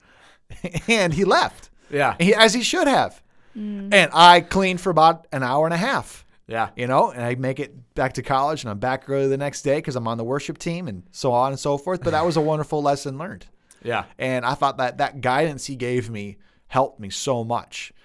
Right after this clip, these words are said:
Speaker 1: And I liked being guided like that.
Speaker 2: Yeah.
Speaker 1: I didn't want to be lectured and yelled at. I wanted to be s-, s-,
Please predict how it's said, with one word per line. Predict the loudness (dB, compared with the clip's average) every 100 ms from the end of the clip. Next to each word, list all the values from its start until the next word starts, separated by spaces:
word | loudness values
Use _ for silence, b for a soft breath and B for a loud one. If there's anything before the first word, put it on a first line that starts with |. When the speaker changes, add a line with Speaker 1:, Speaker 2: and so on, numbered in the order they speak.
| b b b
Speaker 1:
And | -2
I |
liked | 2 2 2 -8
being | -4 -4 -4
guided | -2 -2 -2 -8
like | -10 -10 -10
that. | -12 -12 -20 -20 _
Speaker 2:
Yeah. | -14 -12 -6
Speaker 1:
I | -6
didn't | -4
want | -4 -4
to |
be | -4
lectured | -6 -6 -6 -6 -6
and | -6 -6
yelled | -4 -4 -6
at. | -12 -16 -12
I | -8
wanted | -8 -8 -10
to | -10 -10
be | -8
s-, | -10 -14
s-, | -16